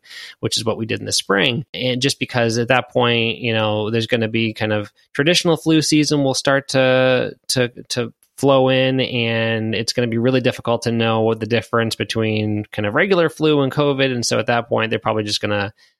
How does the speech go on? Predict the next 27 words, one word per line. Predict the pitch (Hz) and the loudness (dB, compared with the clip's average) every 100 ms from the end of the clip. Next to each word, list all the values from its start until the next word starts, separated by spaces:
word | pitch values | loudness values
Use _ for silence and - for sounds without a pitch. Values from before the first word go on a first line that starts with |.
| _ - | _ -4
send | 131 | 0
everyone | 127 117 110 | 2 2 2
back | 107 107 | 0 -2
home. | - 110 107 107 101 | 0 0 2 0 0
But | 107 113 | 0 0
at | 113 | 2
least | 156 151 | 2 2
that | 139 - | 0 0
gives | 131 117 | 0 0
them | 113 | -2
a | |
couple | - 123 123 | 0 -2 2
of | 113 | 0
months | 113 113 113 | 2 0 -2
to | - 117 | -2 0
interact | 120 110 - | 0 0 0
with | 110 | -2
their | 107 | -2
teachers, | - 196 151 131 110 | -2 -2 0 0 -2
get | 110 | -6
to | 117 | -2
know | 139 151 | 0 2
each | 143 | 2
other. | 135 123 120 120 117 113 | 0 2 2 2 0 -2
And | - 113 110 | -2 -4 -4
I | 113 | -8
think | - 117 | -6 -8